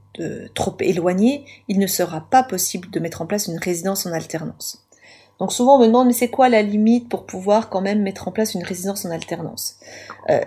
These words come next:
la limite pour moi, c'est le bon sens. C'est-à-dire que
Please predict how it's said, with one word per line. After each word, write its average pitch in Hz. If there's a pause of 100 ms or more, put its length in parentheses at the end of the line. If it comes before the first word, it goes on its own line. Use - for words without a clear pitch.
(120)
la 214
limite 233
pour 196
moi, 226
c'est -
le 175
bon 170
sens. 170 (420)
C'est-à-dire 202
que 208